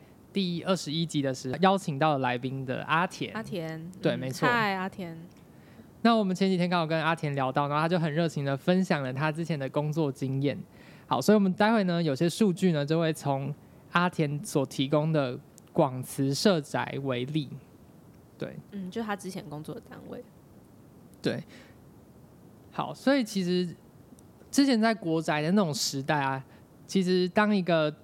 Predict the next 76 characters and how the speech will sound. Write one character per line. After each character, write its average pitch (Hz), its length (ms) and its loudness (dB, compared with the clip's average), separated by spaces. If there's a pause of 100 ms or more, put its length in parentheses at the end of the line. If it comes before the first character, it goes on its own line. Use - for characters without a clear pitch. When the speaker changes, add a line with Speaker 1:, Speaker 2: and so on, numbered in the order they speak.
(120)
Speaker 1:
这 220 100 2
样 185 160 4
子 160 60 -2
的 151 100 0
社 170 220 2
会 175 100 2
住 170 160 -2
宅 147 140 2
被 160 160 2
盖 160 260 2
到 151 220 2
一 143 60 -2
个 139 100 -4
地 160 180 2
方 139 200 -2
的 131 40 -8
时 127 160 -8
候， 131 80 -2
其 160 160 0
实 160 80 2
周 202 240 4
边 202 240 2
的 165 220 2
居 175 240 0
民 139 340 -4 (640)
其 196 180 4
实 202 100 2
是 240 40 4
会 240 160 4
以 147 300 -6
一 131 80 -10
个 143 340 0 (840)
有 196 100 4
点 208 120 4
带 214 160 0
有 156 120 0
歧 - 280 -8
视 139 180 -2
的 175 80 2
眼 139 200 -4
光 131 240 -8
去 139 240 -12
看， - 180 -10 (440)
因 254 100 2
为 - 20 4
他 277 80 4
会 269 80 2
觉 185 120 -2
得 180 40 0
说 185 280 0
这 180 120 -8
个 190 200 2 (320)
住 240 160 4
进 202 160 2
来 165 80 -2
的 151 80 -2
人 143 120 -2
可 143 60 -4
能 147 160 0
都 151 100 2
是 170 100 2
偏 165 340 -2
弱 156 200 -2
势， 127 300 -10 (560)
然 135 140 -12
后 151 360 0 (380)
可 - 100 -6
能 147 120 -2
素 185 260 0
质 143 240 -2
会 151 220 2
比 135 120 -6
较 143 200 0
差， 135 340 -6
或 175 160 0
者， 165 80 -6